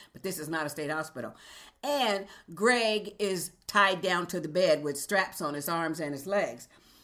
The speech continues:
Walter is looking very, very unnerv-, uh, nervous and uncomfortable. And he's telling Peter that he does not want to go into the room. And so Peter says, "Okay, y-, you know, you can just wait outside."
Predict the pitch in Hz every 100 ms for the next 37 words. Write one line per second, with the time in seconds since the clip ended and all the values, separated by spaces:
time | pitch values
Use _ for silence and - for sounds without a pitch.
0 | _ - 185 240 240 190 185 190 180 175
1 | 151 135 190 208 208 190 165 151 190 190
2 | 175 165 165 165 175 180 175 160 160 156
3 | 139 - 180 202 202 185 180 151 147 -
4 | 208 202 175 139 131 143 - _ _ _
5 | _ _ _ _ _ 175 165 202 226 226
6 | 185 160 147 - - - 233 208 160 165
7 | 208 190 170 196 185 175 170 170 170 160
8 | 165 139 160 180 151 117 - _ _ -
9 | _ - 156 147 180 151 156 214 185 175
10 | 170 165 156 160 147 156 - 170 160 139
11 | 170 165 156 151 147 160 143 - - 160
12 | 120